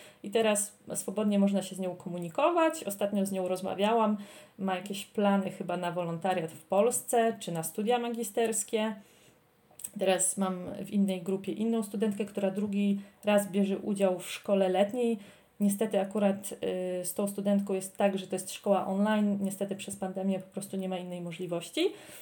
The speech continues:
Mm, teraz zakończyła intensywny kurs trzytygodniowy. Ja też uwielbiam ten moment, jak one po kursie przychodzą. Ja widzę, jaki zrobiły postęp, bo dzięki temu, że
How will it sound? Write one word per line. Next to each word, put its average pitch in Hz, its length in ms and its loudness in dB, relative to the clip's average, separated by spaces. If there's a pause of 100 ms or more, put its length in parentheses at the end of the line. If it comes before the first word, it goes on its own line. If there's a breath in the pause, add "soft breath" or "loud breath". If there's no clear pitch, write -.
(360 loud breath)
Mm, 202 340 6
teraz 208 240 2
zakończyła 202 420 2
intensywny 196 560 2
kurs - 380 -6
trzytygodniowy. 196 840 0 (680 loud breath)
Ja 202 100 2
też 214 140 2
uwielbiam 214 460 4
ten 202 160 4
moment, 202 560 6
jak 190 260 0
one 208 200 2
po 202 140 -4
kursie 196 800 0 (300 loud breath)
przychodzą. 196 1000 4 (380 loud breath)
Ja 196 160 6
widzę, 208 280 2
jaki 196 340 4
zrobiły 196 440 4
postęp, 202 800 4
bo 196 80 0
dzięki 202 280 0
temu, 214 420 2
że 180 340 0